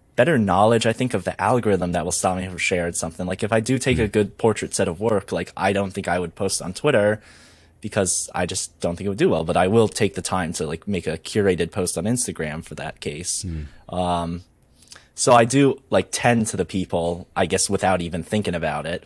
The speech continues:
Speaker 1: But,
Speaker 2: Mm.
Speaker 1: but I don't try to, like, if there's one person who doesn't like something, I wouldn't change it, 'cause there's always those haters <laughs> that are telling you not to do something.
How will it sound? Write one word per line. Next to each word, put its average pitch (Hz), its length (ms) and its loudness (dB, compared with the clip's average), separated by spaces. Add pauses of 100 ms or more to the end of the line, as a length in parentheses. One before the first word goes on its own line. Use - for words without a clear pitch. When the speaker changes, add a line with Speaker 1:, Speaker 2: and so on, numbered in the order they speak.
Speaker 1:
But, 76 180 -6 (600)
Speaker 2:
Mm. 78 220 -6
Speaker 1:
but 98 100 2
I 104 80 8
don't 117 220 4 (240)
try 101 340 4
to, 92 260 0 (380)
like, 104 180 4
if 101 100 0
there's 107 200 2
one 131 160 4
person 113 360 2
who 104 60 2
doesn't 98 260 0
like 95 200 0
something, 98 360 0
I 85 100 0
wouldn't 87 360 -2 (200)
change 92 380 -2
it, 90 300 -4
'cause 80 280 -2 (480)
there's 110 180 4
always 127 260 6
those 107 160 4
haters 95 480 0
<laughs> - 20 -4
that - 180 0
are 185 60 2
telling 110 260 2
you 127 80 4
not 110 180 0
to 113 60 -4
do 117 120 0
something. 120 540 0